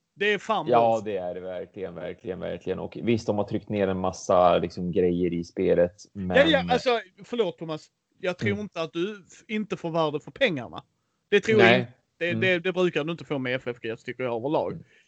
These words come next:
Speaker 1: Men
Speaker 2: Mm.
Speaker 1: ändå att säga, Thomas, du spelar det här brädspelet.
Speaker 2: Mm, mm.
Speaker 1: Inte figurspelet, utan brädspelet. Inte ett fyra X episkt b-, eh, brädspel. Utan det här
Speaker 2: Nej.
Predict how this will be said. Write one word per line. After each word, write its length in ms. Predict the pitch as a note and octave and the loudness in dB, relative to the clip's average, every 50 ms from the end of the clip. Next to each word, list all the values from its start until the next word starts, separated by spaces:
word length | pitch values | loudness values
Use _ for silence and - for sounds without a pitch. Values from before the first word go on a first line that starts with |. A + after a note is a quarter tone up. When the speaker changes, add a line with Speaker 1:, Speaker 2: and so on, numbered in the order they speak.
| _ _ _ | _ _ _
Speaker 1:
Men 300 | - D#3 D3+ D#3 - D#3 - - | 0 2 2 2 2 0 -2 2
Speaker 2:
Mm. 380 | F3 F3+ E3+ E3+ E3+ E3 C#3+ - - | 4 6 6 6 4 2 0 2 6
Speaker 1:
ändå 460 | C4+ C4 A3+ F#3+ F3 D3+ C#3+ D3+ D#3+ | 8 8 8 8 6 2 -2 -6 -8
att 80 | D#3+ | -6
säga, 400 | - G3+ F#3 E3 C#3 B2+ B2+ C3 B2+ _ | -4 -2 0 0 0 -2 -4 -8 -14 _
Thomas, 480 | - D3 B2+ B2+ C3+ D#3+ F3+ - - _ _ _ _ _ _ _ _ _ - | -12 -10 -8 -8 -10 -10 -12 -14 -18 _ _ _ _ _ _ _ _ _ -18
du 140 | C#3 C3 C3+ | -18 -18 -14
spelar 340 | _ - C#3+ C#3 B2+ A#2+ | _ -8 -8 -8 -8 -8
det 80 | A#2+ C#3 | -8 -6
här 100 | E3+ E3 | -6 -6
brädspelet. 640 | D3 C#3+ C#3+ D#3+ E3+ - A2+ A#2 F#2 F#2+ D#2 - - - | -4 -2 -2 -2 -2 -4 -6 -6 -6 -6 -10 -12 -14 -14
Speaker 2:
Mm, 120 | - - | -14 -14
mm. 80 | - - - | -14 -8 -4
Speaker 1:
Inte 300 | D3 D#3+ E3 - - C#3+ | -4 -4 -4 -4 -6 -6
figurspelet, 800 | - C#3 B2+ D3 E3 F#3 G3+ - - C#3 A2 G2+ G#2+ C3 - - _ _ _ _ _ _ _ _ _ _ - | -4 -4 -2 0 0 -2 -2 -2 -2 -2 0 -2 -4 -6 -8 -10 _ _ _ _ _ _ _ _ _ _ -10
utan 280 | C3 C3+ - C3+ C3 | -8 -6 -6 -6 -4
brädspelet. 640 | B2+ C3+ C#3+ E3 - - - B2 G2+ G2+ A#2 D#3+ - _ _ _ _ _ _ _ _ _ _ - | 0 0 0 0 -2 -4 -4 -4 -4 -4 -4 -6 -6 _ _ _ _ _ _ _ _ _ _ 0
Inte 380 | - F3 F#3+ G3 - - D#3 | 2 4 4 4 4 2 2
ett 100 | D3 - | 2 2
fyra 320 | - - E3 D#3 D3+ D3 D#3 | 2 2 4 4 4 4 2
X 240 | E3+ G3+ G#3+ - - - - | 2 2 0 -2 -6 -10 -4
episkt 500 | - E3 D3+ C3+ - - C#3+ C3+ - - _ _ | 0 0 0 0 0 -4 -6 -6 -6 -10 _ _
b-, 140 | - D#3+ C#3+ F#2+ A2 B2 | -12 -8 -6 -4 -4 -4
eh, 60 | A2 - | -4 -4
brädspel. 600 | A2+ C#3 C3+ B2 A#2 - - B2+ B2 D3+ F3 - _ _ _ _ _ _ _ _ _ _ _ _ - C3+ - | -2 0 0 0 -2 -2 -2 -2 0 0 -2 -4 _ _ _ _ _ _ _ _ _ _ _ _ -14 -10 -6
Utan 240 | C#3 G#2 G#2 C#3 C3+ | -4 -2 -2 0 0
det 60 | D3 | 0
här 160 | - - - _ - | -2 -2 -6 _ 0
Speaker 2:
Nej. 160 | D3 D#3+ | 2 2